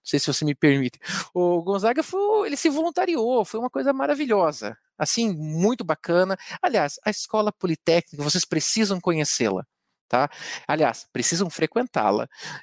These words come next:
Pessoas sensacionais, tá? Vocês vão ver isso aí que vocês vão ouvir hoje, tá? Esse é o nosso dia a dia. Então, vou dar o meu boa noite e vou passar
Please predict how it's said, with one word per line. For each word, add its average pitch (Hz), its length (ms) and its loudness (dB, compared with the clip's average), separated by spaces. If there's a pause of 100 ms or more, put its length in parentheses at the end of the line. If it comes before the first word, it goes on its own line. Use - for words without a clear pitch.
(180)
Pessoas 277 400 0
sensacionais, 185 1900 0
tá? 143 140 2
Vocês 185 180 -2
vão 214 160 0
ver 220 240 -2
isso 269 360 0
aí 302 60 -2
que 311 120 -4
vocês 269 260 -2
vão 269 160 0
ouvir 214 400 0
hoje, 151 320 0
tá? 151 200 2 (300)
Esse 226 260 2
é 214 40 -2
o 196 60 -4
nosso 202 320 0
dia 165 240 4
a - 20 4
dia. 117 360 -2 (1200)
Então, 165 380 2 (440)
vou 180 180 0
dar 170 120 4
o 160 40 0
meu 135 160 -2
boa 170 320 0
noite 196 500 -2 (560)
e 208 100 6
vou 190 320 0 (160)
passar - 560 0